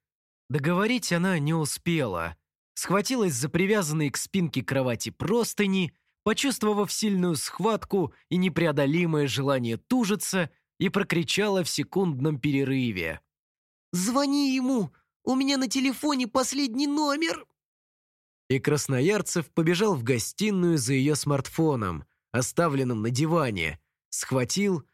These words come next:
рванулся назад, на бегу набирая номер, и что-то сбивчиво и сумбурно начал объяснять, когда ему ответили, одновременно придерживая Алису за плечо,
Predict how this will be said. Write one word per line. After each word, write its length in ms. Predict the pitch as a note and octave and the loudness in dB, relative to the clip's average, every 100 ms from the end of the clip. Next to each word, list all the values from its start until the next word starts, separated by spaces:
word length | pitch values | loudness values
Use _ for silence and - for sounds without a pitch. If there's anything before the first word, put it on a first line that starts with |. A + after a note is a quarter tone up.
| _ - | _ -2
рванулся 600 | D3 G#3 B3 A#3 - C3 | 2 2 2 0 0 -2
назад, 520 | A#2+ A#2 F#3+ G3+ - | 0 0 0 0 -2
на 140 | A2 C#3+ | -2 0
бегу 240 | F#3 G#3+ | 2 2
набирая 500 | G3 D#3+ D#3 D#3+ C#3+ | 2 2 2 2 2
номер, 460 | C3 G3 F3+ D#3 A#2+ _ _ - | 2 2 2 0 -4 _ _ -4
и 80 | C3 | -2
что-то 380 | - G3 F3 | 2 2 2
сбивчиво 720 | C3+ F#2+ F2+ D#3 F3+ - D3 | 0 -2 -2 -2 0 0 0
и 200 | C#3 - | 0 -2
сумбурно 640 | C3+ - G#2 G2 E3 D3+ C3+ | -4 -4 -4 0 0 2 0
начал 400 | C3 D3 - A#2 | 0 0 0 -2
объяснять, 800 | G#2 G2+ B2 - F#3 D3+ F2+ - _ _ _ _ | -2 -2 -4 0 0 0 -2 -10 _ _ _ _
когда 240 | B2+ C#3 D#3+ | -2 2 2
ему 220 | D#3 D3+ | 4 2
ответили, 640 | C#3 D#3+ G#3+ - F3 E3+ - | 0 2 0 2 0 0 0
одновременно 720 | D#3+ E3 G3+ A3+ G#3+ F#3+ F#3+ | 0 2 2 2 2 2 0
придерживая 760 | C#3+ D3 B2+ D3 A2 B2 A#2 A2+ | 0 0 2 0 0 0 0 2
Алису 340 | C3+ C#3 B2+ | 0 0 -4
за 160 | A2+ B2 | -4 -2
плечо, 560 | B2+ A#2+ - G#3 F3+ | -2 -2 0 0 0